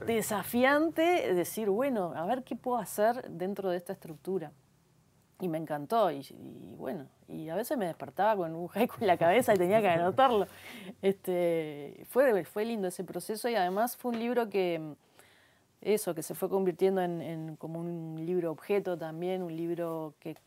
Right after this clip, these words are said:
Speaker 1: combinaba ilustración, fotografía, este, sí, como una li-, linda experiencia. Pero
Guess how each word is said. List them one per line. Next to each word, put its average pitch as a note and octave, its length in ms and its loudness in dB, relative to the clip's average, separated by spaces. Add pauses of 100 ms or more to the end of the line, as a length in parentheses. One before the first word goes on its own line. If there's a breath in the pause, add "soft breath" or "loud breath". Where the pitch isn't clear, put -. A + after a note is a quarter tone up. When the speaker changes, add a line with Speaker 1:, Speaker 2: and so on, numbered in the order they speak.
Speaker 1:
combinaba E3 560 0
ilustración, F3 1200 -6
fotografía, E3+ 1000 -4 (1000 soft breath)
este, D#3+ 720 -6 (1500)
sí, G#3+ 360 -8
como A3+ 160 -8
una A3 260 -4
li-, F3 300 -6 (680)
linda A#3 260 -4
experiencia. F3 460 -2
Pero G3+ 340 2